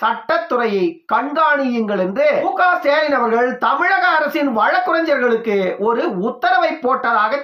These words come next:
சொல்லப்படுகிறது. இந்த உத்தரவு திரு சண்முக சுந்தரம் அவர்களுக்கு சென்ற உடனேயே எந்த ஒரு குற்றவாளிகளையும்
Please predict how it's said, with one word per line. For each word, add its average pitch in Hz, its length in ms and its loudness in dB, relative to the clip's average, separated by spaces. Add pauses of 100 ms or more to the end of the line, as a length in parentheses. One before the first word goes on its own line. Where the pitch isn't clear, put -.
சொல்லப்படுகிறது. 208 680 -2 (1040)
இந்த 311 360 0 (200)
உத்தரவு 359 460 0 (240)
திரு 320 260 0
சண்முக 320 440 0
சுந்தரம் 320 420 0
அவர்களுக்கு 269 540 0 (160)
சென்ற 285 260 -2 (180)
உடனேயே 233 560 2 (880)
எந்த 339 240 0 (140)
ஒரு 330 160 2
குற்றவாளிகளையும் 320 1040 0